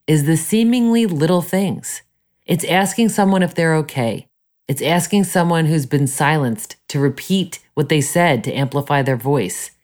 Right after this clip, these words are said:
It's investing in a personal phone call to check in. It's writing a thank you note or giving just-in-time feedback. Generosity in the R O G context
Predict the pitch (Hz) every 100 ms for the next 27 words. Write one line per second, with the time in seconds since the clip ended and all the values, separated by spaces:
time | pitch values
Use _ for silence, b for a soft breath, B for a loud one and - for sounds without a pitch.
0 | _ _ - 165 190 185 208 220 254 233
1 | 208 190 202 196 196 185 - 185 208 -
2 | 143 131 - 156 185 214 127 104 _ _
3 | _ 175 170 208 220 214 190 185 190 202
4 | 156 117 95 _ _ _ - 160 147 208
5 | 226 220 156 151 165 - - 143 139 127
6 | 127 123 - 110 107 85 80 _ _ _
7 | _ _ _ _ _ - 185 214 196 170
8 | 180 - 98 92 90 _ _ 147 147 -
9 | 160 123 151 143 147 156 - 139 160 196
10 | 208 - -